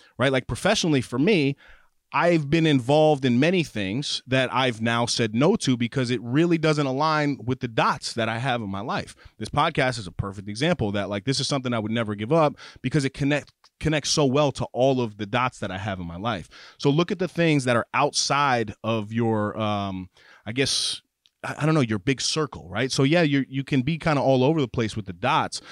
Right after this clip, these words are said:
but if something is bringing you really far left or really far right or bringing you so much stress, like, that's where you have to really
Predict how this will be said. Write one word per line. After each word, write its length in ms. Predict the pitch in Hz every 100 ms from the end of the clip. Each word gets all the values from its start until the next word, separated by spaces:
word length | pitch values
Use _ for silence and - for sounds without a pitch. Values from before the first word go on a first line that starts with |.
| - -
but 140 | 135
if 80 | 127
something 320 | 196 202 240
is 80 | 151
bringing 320 | 120 170 156
you 100 | 139
really 260 | 117 151 143
far 300 | - 143 120
left 300 | 123 151 117
or 60 |
really 240 | 101 135 135
far 260 | - 135
right 260 | 110 143 147
or 60 | 107
bringing 260 | 127 151
you 80 | 139
so 180 | - 143
much 220 | 143 123
stress, 480 | - 123 156 135 - - - -
like, 120 | 120 101 -
that's 280 | 120 180 -
where 140 | 147
you 160 | 135 127
have 180 | 135 -
to 100 | 107
really 420 | 120 139 117 95